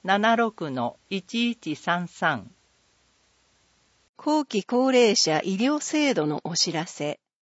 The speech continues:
Speaker 2: 三項目です。一、保険料の納付には便利な口座振替を。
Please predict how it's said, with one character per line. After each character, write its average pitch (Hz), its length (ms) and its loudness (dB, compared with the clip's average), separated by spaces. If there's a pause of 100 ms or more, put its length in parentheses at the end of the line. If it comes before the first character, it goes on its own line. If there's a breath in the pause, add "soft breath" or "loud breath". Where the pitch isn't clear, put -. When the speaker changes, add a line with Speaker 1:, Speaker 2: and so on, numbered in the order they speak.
(1080)
Speaker 2:
三 269 300 -2
項 294 280 0
目 165 240 -2
で 143 160 -4
す。 - 200 -12 (1040)
一、 214 500 0 (400)
保 247 120 0
険 311 340 2
料 202 260 4
の 165 160 2
納 226 240 2
付 247 160 -2
に 233 160 2
は 151 220 -4 (200)
便 269 300 2
利 220 140 0
な 175 160 2
口 247 260 -2
座 269 160 2
振 269 140 -6
替 151 520 -4
を。 - 180 -8